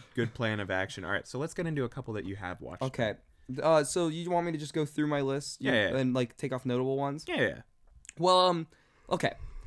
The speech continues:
Speaker 2: So I, I know for a fact
Speaker 1: Oh, obviously this, should we say spoiler warning for any of these?
Speaker 2: Um, I'll try and,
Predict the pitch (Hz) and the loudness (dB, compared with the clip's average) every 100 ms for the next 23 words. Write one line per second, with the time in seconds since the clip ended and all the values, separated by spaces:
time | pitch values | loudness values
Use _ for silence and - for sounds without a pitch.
0 | - - 165 165 - 190 233 226 185 185 | -4 4 6 6 6 6 8 6 10 12
1 | 165 151 180 190 202 - 180 151 165 - | 12 12 12 12 4 6 6 6 2 0
2 | - - - 120 117 123 113 - 95 101 | -4 -8 -2 0 2 2 0 -2 0 0
3 | 107 117 120 120 117 117 117 120 131 - | 0 -2 -2 -2 -2 -2 0 -2 -4 -12
4 | _ _ - 196 214 214 - _ _ - | _ _ 2 6 6 4 0 _ _ 2
5 | 180 254 - 269 262 247 226 | 4 4 0 0 2 2 0